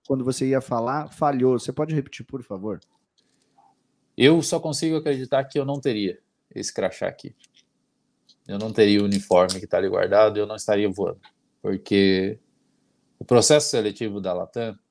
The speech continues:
Speaker 2: o processo que eu passei, foi assim um, um desafio gigantesco, gigantesco. Foi,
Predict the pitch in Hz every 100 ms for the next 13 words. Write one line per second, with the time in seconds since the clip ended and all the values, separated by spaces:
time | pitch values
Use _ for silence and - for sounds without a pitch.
0 | _ - - 101 - 107 - 107 98 90
1 | - 113 101 95 _ _ _ _ _ _
2 | _ - 110 110 - 113 107 101 101 -
3 | 113 101 110 - 117 107 107 101 _ _
4 | _ 117 95 107 123 135 135 - 110 104
5 | - - 104 _ _ 101 101 107 120 107
6 | 95 - - 101 - 127 143